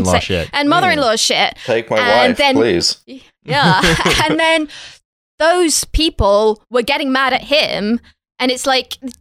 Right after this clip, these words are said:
Speaker 2: you're not, you're not Lenny Bruce. You're the guy that Lenny Bruce is making fun of.
Speaker 1: <laughs>
Speaker 2: But people don't have that,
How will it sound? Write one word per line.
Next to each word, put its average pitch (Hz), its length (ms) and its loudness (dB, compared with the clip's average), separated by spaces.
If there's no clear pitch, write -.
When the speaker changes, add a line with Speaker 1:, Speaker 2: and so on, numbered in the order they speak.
Speaker 2:
you're 320 320 2
not, 320 460 0
you're 311 160 0
not 339 180 2
Lenny 285 220 0
Bruce. 220 360 -2
You're 269 160 2
the 302 80 -6
guy 254 220 0
that 226 140 -4
Lenny 247 200 0
Bruce 233 260 0
is 311 100 -4
making 226 300 -2
fun 240 260 -2
of. - 280 -10
Speaker 1:
<laughs> 156 140 -6
Speaker 2:
But 233 220 0
people 330 320 -2
don't 269 380 -2
have 254 420 -4
that, 214 320 -2